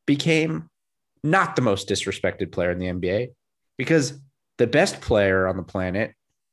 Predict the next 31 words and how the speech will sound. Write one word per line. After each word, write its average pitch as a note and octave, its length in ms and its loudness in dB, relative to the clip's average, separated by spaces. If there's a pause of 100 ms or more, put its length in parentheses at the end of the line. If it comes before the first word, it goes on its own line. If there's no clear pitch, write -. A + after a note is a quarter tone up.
and C3+ 220 2
one D#3 120 4
of D#3 40 4
the D3 60 4
most C#3 200 2
influential C3 600 0 (200)
athletes C3 380 -2
in B2 100 -4
the A#2 80 0
history F3+ 280 0
of C#3 80 2
sports - 640 0 (720)
told E3 580 4 (240)
his - 160 -4
fifty - 360 0
million B2+ 320 2
followers A2 640 2 (540)
that A#2 120 2
Devin B2+ 240 4
Booker A#2+ 220 2
is A2 80 -2
the A2 60 -2
most A2 240 0
disrespected G#2 600 -2
player. G#2 220 0
So C#3+ 140 4
he C3+ 120 4
immediately C#3+ 440 4
becomes D3 340 0
not F#3 240 0
disrespected. G#2 760 -4